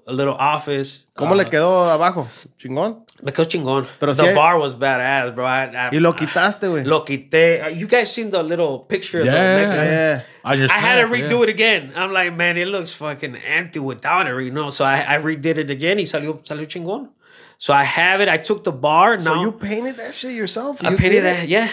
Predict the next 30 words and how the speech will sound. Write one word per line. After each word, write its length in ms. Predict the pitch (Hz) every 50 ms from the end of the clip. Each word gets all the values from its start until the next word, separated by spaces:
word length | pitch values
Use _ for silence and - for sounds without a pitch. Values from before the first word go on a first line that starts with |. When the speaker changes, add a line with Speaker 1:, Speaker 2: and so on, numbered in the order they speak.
| - -
Speaker 1:
the, 200 | 170 143 156 160
in 120 | 151 156 160
the 80 | 151
whole 240 | 143 165 180 175 170
wall. 280 | 170 190 208 202 165 - - - - - - - - _ _ _ _ _
So 160 | - - 196
I 100 | 180 185
wa-, 160 | 208 233 233
I 80 | 165 180
wanted 280 | 196 220 233 240 226
to 40 | 208 180
do 100 | 220 214
a 40 |
Speaker 3:
Yeah. 60 | 190 135
Speaker 1:
man 180 | - 214 208 -
cave, 240 | - 170 151 143
right? 440 | 139 151 170 180 180 180 180 - _ _ -
But 580 | 131 135 135 160 160 147 143 143 - - - _ _ _ _ _ _ _ _ _ _
I 120 | - - 160
don't 100 | 170 170
have 180 | 165 170 156 151
a 60 | 139
finished 440 | - - - 156 143 127 117 - -
basement. 400 | 135 139 143 135 135 143 135 127
I, 160 | 131 131 120
I 160 | - 123 127 131
had 240 | 131 - 143 151
a 60 | 151 139
fucking 340 | - 139 135 135 - 113
room, 400 | 113 120 135 139 147 156 151 143